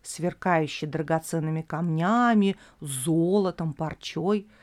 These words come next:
а попали в обычный птичник. На полу солома, посередине птичника гнездо из соломы,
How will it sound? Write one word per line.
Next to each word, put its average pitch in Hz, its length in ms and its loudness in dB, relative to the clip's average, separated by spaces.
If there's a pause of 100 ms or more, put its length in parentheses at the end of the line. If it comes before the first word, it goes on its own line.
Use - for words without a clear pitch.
(420)
а 214 100 2
попали 269 600 4
в 226 100 4
обычный 262 560 2
птичник. - 800 -4 (400)
На 175 120 0
полу 185 360 -2
солома, 180 800 0 (360)
посередине 214 760 4
птичника 185 840 0 (140)
гнездо 214 480 4
из 339 80 -2
соломы, 233 680 2